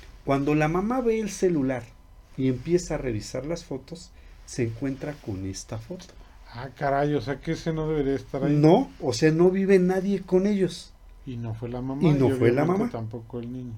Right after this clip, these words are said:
Speaker 1: Y fue, obviamente tampoco el niño.
Speaker 2: Ah, mira.
Speaker 1: O sea, lo que está detrás de la foto es lo que realmente espanta. O sea, si tú te fijas en la foto, pues no, no,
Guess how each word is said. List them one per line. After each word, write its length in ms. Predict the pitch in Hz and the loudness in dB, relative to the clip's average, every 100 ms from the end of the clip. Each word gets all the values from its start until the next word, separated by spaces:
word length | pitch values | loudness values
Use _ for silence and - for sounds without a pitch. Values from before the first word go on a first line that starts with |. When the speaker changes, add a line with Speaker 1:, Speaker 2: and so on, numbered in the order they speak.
| - | -4
Speaker 1:
Y 140 | 123 107 | 0 4
fue, 140 | 120 | 4
obviamente 480 | 120 117 175 - 151 | 4 4 4 4 2
tampoco 500 | 147 110 117 113 135 | 2 0 -2 -2 0
el 120 | 143 | 2
niño. 280 | 175 202 185 | 2 4 2
Speaker 2:
Ah, 200 | 127 143 143 | 0 -4 -4
mira. 240 | 143 143 | -4 0
Speaker 1:
O 100 | 139 | 2
sea, 240 | 113 151 - | 6 4 4
lo 240 | 143 139 | 0 0
que 80 | 135 | 0
está 300 | 151 - 214 | -2 -2 -2
detrás 680 | 240 254 - 185 160 160 170 | 0 -2 0 2 2 0 -4
de 120 | 190 | -2
la 140 | 170 117 | -2 -4
foto 440 | - 101 - 120 - - - - | -6 -8 -6 -10 -10 -20 -12 -2
es 160 | 135 | 2
lo 100 | 156 | 2
que 160 | 175 147 | 2 0
realmente 640 | 131 139 151 139 123 120 | 2 2 0 -2 -4 -4
espanta. 520 | 120 - 180 240 - 110 | -8 -6 -8 -8 -8 -12
O 320 | - - - | -14 -20 -6
sea, 120 | 139 | -4
si 140 | 117 135 | -2 -2
tú 140 | 233 | 0
te 100 | 262 | 0
fijas 300 | 202 233 - | 0 0 0
en 100 | 135 | -2
la 100 | 131 | -2
foto, 300 | 196 240 247 | -4 -4 -4
pues 160 | - 131 | -4 -4
no, 200 | 160 151 | -4 -4
no, 160 | 147 | -6